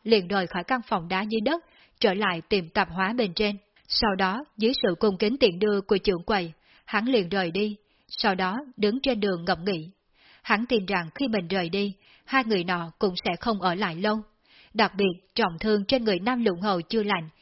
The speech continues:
nên hắn sẽ càng nóng lòng tìm một chỗ an toàn để hồi phục nguyên khí. Bất quá, bị thương nặng như vậy, chỉ sợ tại trong vòng vài năm, Nam Lũng Hầu cũng sẽ khó rất hồi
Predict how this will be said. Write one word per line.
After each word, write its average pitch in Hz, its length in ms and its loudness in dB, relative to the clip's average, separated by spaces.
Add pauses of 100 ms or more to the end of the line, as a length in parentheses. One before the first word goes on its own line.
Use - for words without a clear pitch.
(280)
nên 214 160 4
hắn 202 220 0
sẽ 190 180 0
càng 175 260 -2
nóng 214 240 0
lòng 190 160 2 (340)
tìm 220 180 4
một 202 180 2
chỗ 202 160 4
an 233 220 -2
toàn 180 300 2
để 196 120 2
hồi 202 260 0
phục 185 180 -2
nguyên 190 200 0
khí. 208 280 -4 (540)
Bất 294 220 4
quá, 254 280 0 (180)
bị 208 140 6
thương 262 220 -2
nặng 175 220 0
như 202 140 0
vậy, 170 240 -4 (360)
chỉ 202 140 4
sợ 190 320 0
tại 175 240 0
trong 240 180 -2
vòng 185 240 0
vài 185 220 2
năm, 196 200 -2 (420)
Nam 208 240 2
Lũng 180 160 2
Hầu 180 360 -2
cũng 202 160 4
sẽ 208 140 -4 (100)
khó 220 200 0
rất 339 180 2
hồi 202 180 0